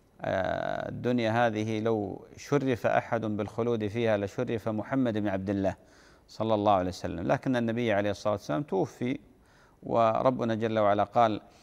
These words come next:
"وما محمد إلا رسول قد خلت من قبل الرسل أفإن مات أو قتل انقلبتم على أعقابكم". ويقول ج-، جل وعلا وتقدس للنبي عليه الصلاة والسلام: "إنك ميت وإنهم ميتون".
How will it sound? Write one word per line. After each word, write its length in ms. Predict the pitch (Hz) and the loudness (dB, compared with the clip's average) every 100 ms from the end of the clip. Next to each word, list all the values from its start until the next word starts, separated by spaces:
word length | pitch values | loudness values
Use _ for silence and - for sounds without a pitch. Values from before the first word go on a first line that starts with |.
| - - | -20 -4
"وما 300 | 120 120 117 | 0 2 2
محمد 560 | 113 - 123 120 120 120 | 0 -2 -2 0 0 0
إلا 480 | 120 147 151 135 | -2 0 4 6
رسول 500 | 120 107 - 98 80 - | 6 4 0 -2 -4 -4
قد 140 | 113 | -6
خلت 340 | - 123 117 113 | 0 2 2 0
من 120 | 107 | -4
قبل 320 | - 113 101 | -2 0 0
الرسل 380 | 101 104 98 - | 0 -2 -4 -2
أفإن 500 | 110 - - 120 120 | -2 -2 -2 0 2
مات 280 | 135 120 - | 2 0 0
أو 220 | 87 110 - | 0 0 -2
قتل 260 | 131 123 | -4 -2
انقلبتم 580 | 107 101 120 123 107 113 | -4 0 2 2 0 -2
على 160 | 101 107 | 2 2
أعقابكم". 640 | 101 - 117 113 113 143 - _ - _ _ _ - | 2 4 2 2 -2 -4 -6 _ -20 _ _ _ -8
ويقول 640 | 110 107 104 113 - 123 | 0 2 2 0 0 -2
ج-، 260 | 113 117 - | 0 -2 0
جل 240 | 117 113 | 0 4
وعلا 300 | 113 110 107 | 4 4 4
وتقدس 800 | 107 107 - 123 101 151 151 - - _ _ _ _ _ _ _ _ _ | 0 -2 -2 -2 2 0 0 -10 -20 _ _ _ _ _ _ _ _ _
للنبي 480 | 104 110 117 127 127 | -4 0 2 4 4
عليه 200 | 95 104 | 4 2
الصلاة 280 | 101 - 101 | 0 -2 -2
والسلام: 240 | 95 87 - - | -2 -6 -4 0
"إنك 400 | 160 160 151 147 | 2 4 4 4
ميت 480 | 147 156 156 151 | 4 4 2 0
وإنهم 520 | 139 120 120 113 104 98 | -2 -2 0 0 0 0
ميتون". 420 | 90 85 - | -2 -4 -8